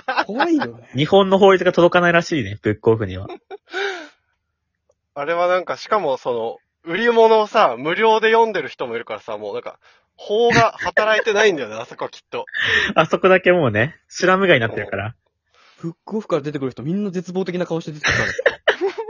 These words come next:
Speaker 1: <laughs> ていうかさ、店員さんも、あれだよね、お客さんの、「嘘でしょ？」っていう怪訝顔を何万回も見てきてるだろう。
Speaker 2: そうだろうね。
Speaker 1: ね。
Speaker 3: そうだよね。
Speaker 1: きついだろうね。
Speaker 2: いや、でも多分店員前になると、快感になってるかもしれないけどね、嘘だろうの顔が。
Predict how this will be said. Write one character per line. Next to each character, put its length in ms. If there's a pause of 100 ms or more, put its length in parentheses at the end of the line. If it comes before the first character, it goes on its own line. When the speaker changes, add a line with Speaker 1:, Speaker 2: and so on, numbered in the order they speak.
(140)
Speaker 1:
<laughs> 60
て 40
い 20
う 20
か 100
さ、 100
店 260
員 100
さ 120
ん 60
も、 240 (440)
あ 80
れ 80
だ 80
よ 40
ね、 80
お 60
客 180
さ 140
ん 60
の、 200 (160)
「嘘 240
で 100
し 120
ょ？」 100
っ 20
て 200
い 160
う 100 (120)
怪 120
訝 260
顔 140
を 60
何 360
万 200
回 140
も 100
見 100
て 120
き 40
て 100
る 100
だ 120
ろ 140
う。 20 (260)
Speaker 2:
そ 160
う 40
だ 60
ろ 100
う 20
ね。 80 (420)
Speaker 1:
ね。 160
Speaker 3:
そ 220
う 120
だ 60
よ 140
ね。 220 (300)
Speaker 1:
き 60
つ 140
い 40
だ 100
ろ 60
う 40
ね。 60 (300)
Speaker 2:
い 40
や、 60
で 80
も 140
多 160
分 100
店 280
員 100
前 120
に 40
な 60
る 100
と、 340
快 280
感 140
に 60
な 60
っ 20
て 80
る 60
か 60
も 80
し 80
れ 60
な 40
い 20
け 80
ど 40
ね、 80
嘘 160
だ 80
ろ 60
う 20
の 80
顔 180
が。 300